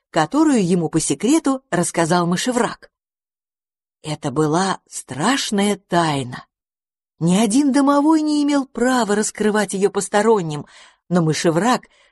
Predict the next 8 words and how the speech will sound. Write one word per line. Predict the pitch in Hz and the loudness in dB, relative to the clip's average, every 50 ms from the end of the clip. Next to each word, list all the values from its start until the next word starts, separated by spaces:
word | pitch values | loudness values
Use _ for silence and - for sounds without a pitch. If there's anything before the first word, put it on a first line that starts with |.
| _ _ | _ _
так | _ 214 220 196 170 - | _ 0 0 0 0 -2
подружился | _ 175 160 156 165 175 170 208 233 202 - 175 | _ -2 0 2 2 2 2 2 0 0 0 -6
с | 151 - | -4 -4
одуванчиком, | 170 151 160 156 214 302 349 311 - - - - 131 - - _ _ _ _ _ _ _ _ | 0 0 2 2 2 0 0 0 -4 -8 -10 -14 -18 -18 -18 _ _ _ _ _ _ _ _
что | _ - - - 165 147 147 | _ -14 -4 -2 -2 -2 -2
открыл | - _ - 285 330 330 | -4 _ 0 2 2 2
ему | 277 254 262 247 247 247 240 _ _ _ _ _ - | 4 2 2 2 2 0 0 _ _ _ _ _ -4
много | 147 165 160 202 277 339 330 277 302 254 | -2 0 0 2 2 2 2 2 0 -2